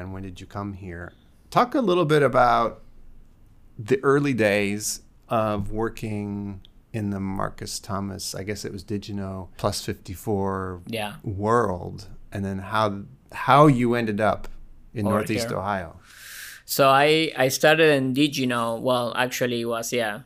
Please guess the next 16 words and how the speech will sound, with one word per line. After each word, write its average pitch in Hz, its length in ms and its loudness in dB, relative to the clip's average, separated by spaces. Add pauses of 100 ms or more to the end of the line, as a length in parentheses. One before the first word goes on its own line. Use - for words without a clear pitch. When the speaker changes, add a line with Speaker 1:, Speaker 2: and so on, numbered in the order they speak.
(560)
Speaker 2:
Plus 127 280 -2
fifty-four 123 960 0
in 113 680 -10 (220)
two 135 180 -6
thousand 120 1300 -4 (240)
and 107 840 -14 (180)
seven. 131 600 -4 (880)
So 123 320 2
we 123 160 2
were 123 200 4
in 120 160 -2
a 113 440 -6 (880)
small 131 600 2
apartment 123 760 0
in, 110 480 -10 (140)
in 107 560 -12